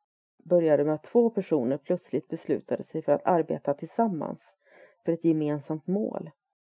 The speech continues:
Deras namn var Helen Schuckman och William Thetford, professor i medicinsk psykologi vid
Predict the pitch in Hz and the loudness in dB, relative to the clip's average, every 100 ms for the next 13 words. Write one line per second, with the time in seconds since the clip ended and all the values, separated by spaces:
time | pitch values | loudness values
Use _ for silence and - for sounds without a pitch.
0 | _ _ _ _ - 208 226 160 151 156 | _ _ _ _ 0 2 2 -2 0 -2
1 | 156 147 135 135 156 175 202 - 160 - | -2 0 -2 -2 0 2 2 -2 -6 -6
2 | - 151 156 156 - - - - 156 160 | -8 -6 -6 -8 -16 -14 -12 -8 -4 -4
3 | 147 131 147 - _ _ - 185 - - | -4 -6 -6 -10 _ _ -2 -2 -4 -2
4 | 123 - - _ _ _ _ _ 175 - | -2 -2 -10 _ _ _ _ _ -8 -2
5 | 185 - - 208 190 170 160 - 165 156 | -4 -2 2 4 4 2 -2 -4 -4 -4
6 | - _ 160 - 147 147 180 214 285 262 | -8 _ -10 -4 -4 -2 0 0 0 -10
7 | _ _ _ _ _ _ - 185 175 | _ _ _ _ _ _ 0 2 2